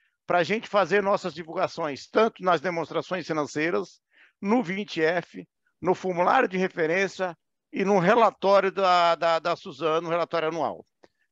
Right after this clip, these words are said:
de sustentabilidade. Então, ele tá separando tudo isso, dando suas opiniões, pra gente se reunir, pra gente nos reunir dentro de casa, pra ver se todas essas iniciativas propostas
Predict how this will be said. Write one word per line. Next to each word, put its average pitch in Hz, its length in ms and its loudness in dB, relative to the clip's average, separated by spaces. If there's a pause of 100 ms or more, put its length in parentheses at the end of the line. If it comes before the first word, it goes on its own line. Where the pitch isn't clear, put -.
(160)
de 123 100 -16
sustentabilidade. 147 920 0
Então, 190 340 0 (240)
ele 175 160 -4
tá 196 180 0
separando 202 680 2
tudo 190 280 -10
isso, 208 360 -4
dando 196 400 4
suas 180 260 -4
opiniões, 175 720 -2 (380)
pra 180 200 2
gente 196 280 -4
se 190 160 -4
reunir, 185 300 0
pra 180 180 -2
gente 165 400 -8
nos 185 360 -4
reunir 175 380 2
dentro 185 360 -2
de 151 120 -12
casa, 165 500 2 (360)
pra 160 160 2
ver 170 180 0
se - 140 -18
todas 208 460 -2
essas 170 340 -4
iniciativas 165 880 -4
propostas 165 840 -2